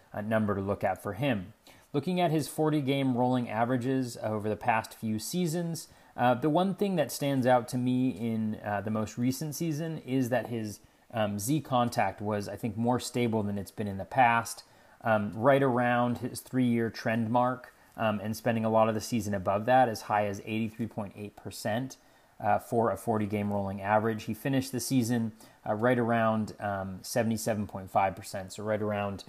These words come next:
um, his three-year average. So, um, nothing of great concern there.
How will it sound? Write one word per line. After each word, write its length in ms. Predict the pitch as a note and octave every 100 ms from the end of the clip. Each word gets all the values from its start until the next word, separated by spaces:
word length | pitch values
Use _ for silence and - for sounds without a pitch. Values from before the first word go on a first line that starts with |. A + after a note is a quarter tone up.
| - -
um, 160 | G#2+ G2+
his 180 | G#2+ F#2+
three-year 540 | - A2 G#2 G2+ G2
average. 640 | G2+ G2+ F#2+ G2+ F#2 - - _ _ _
So, 540 | - A#2+ G#2 G2 G2+ A2
um, 300 | G#2 G2 G2+
nothing 460 | A#2 A#2+ C3+ B2 A#2
of 340 | A2 G2+ G#2+
great 420 | - A2+ G#2+ -
concern 540 | A#2 G#2+ - A#2+ A2 A2+
there. 480 | E3 E3+ E3 D#3+